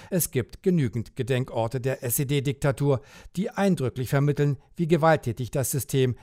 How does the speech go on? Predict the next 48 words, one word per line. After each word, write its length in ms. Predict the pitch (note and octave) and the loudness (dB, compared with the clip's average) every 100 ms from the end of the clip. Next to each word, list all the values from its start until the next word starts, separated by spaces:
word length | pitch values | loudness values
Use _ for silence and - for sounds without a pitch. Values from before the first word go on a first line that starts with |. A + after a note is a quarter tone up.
| - | -4
die 80 | D#3+ | -2
Repression 680 | C#3+ - E3 - B2+ A2+ | 0 -2 -4 -2 -2 -2
in 140 | F#3 C3+ | -2 -2
der 100 | C#3+ | -2
D 140 | C3 | -2
D 120 | B2 C#3 | -2 -2
R 260 | F#2 F#2+ - | -2 -6 -10
funktioniert 640 | - G#2+ - D#3 C3 A2+ - | -8 -8 -6 -2 0 0 -2
hat. 240 | F2+ - _ - - | -8 -12 _ -20 -10
Nur 220 | A#2+ B2 | -2 0
weil 160 | A2+ C3+ | 2 2
man 160 | B2 G2+ | 2 -2
sich 160 | G#2 | -2
nicht 180 | C3 - | -4 -2
angepasst, 600 | C3 C#3+ C#3+ B2+ A2+ - - - | -2 0 2 0 0 -4 -20 -8
anders 320 | C#3+ C#3 - | -2 0 2
aussah, 420 | A#2 G#2 B2+ A#2 - - | 0 2 0 0 -6 -8
die 160 | F3+ C#3 | -4 -2
Widerrede 580 | B2 B2+ G#2+ G#2+ B2 - | 0 0 0 0 -2 -2
laut 300 | A2 E2+ - | -6 -6 -6
geäußert 440 | D3+ C3 G#2+ G2+ - | -8 -4 -4 -4 -6
hat. 220 | E2+ - _ - - | -12 -14 _ -20 -4
Orte, 340 | B2 A#2+ C3 | -2 0 -2
die 120 | C3 | -2
zeigen, 380 | - D#3+ B2+ B2+ - - | 0 2 2 0 -4 -16
was 240 | E3 E3 C#3 | -2 0 0
es 120 | C3 | -2
für 120 | C#3+ | 0
Mut 240 | C3 C#3 C3+ | 2 0 0
brauchte, 420 | A#2+ A#2 - C#3 - - | -2 0 -2 -4 -8 -2
um 220 | F#3 A2 | -2 0
sich 240 | F#2 - | -4 -10
zu 220 | - D#3+ | -8 -8
widersetzen. 640 | G2+ A#2 B2+ A#2 - - E2+ _ _ - - - - | -4 -4 -2 -4 -4 -6 -8 _ _ -20 -20 -20 -10
Ein 160 | D#3+ D#3+ | -2 2
neuer 240 | F3+ C3+ | 4 4
Gedenkort 640 | G2 G2+ C3+ - C3 C3+ - | 0 0 0 0 0 -2 -2
macht 340 | E3+ C#3+ - | -2 -2 -2
aus 140 | D#3 B2+ | -6 -4
der 140 | E3 | -2
Erinnerung 500 | C#3+ F3 E3 C#3+ D#3 | 0 2 2 2 -2
an 160 | C#3 D3+ | -2 -2
die 100 | C#3+ | -2
friedliche 520 | - D#3 D#3 - C3 | -4 -4 -4 -4 -2
Revolution 720 | C3 B2 D#3 D3+ B2+ G2+ G#2+ | 0 2 0 0 -2 -2 -4
ein 160 | B2 D#3+ | -6 -6
erstarrtes 720 | D#3 - G#2+ F2 A#2+ - - | -6 -4 -4 -4 -8 -10 -12
Ritual, 580 | F#2 C3+ G#3 B2 B2+ | -10 -6 -2 0 0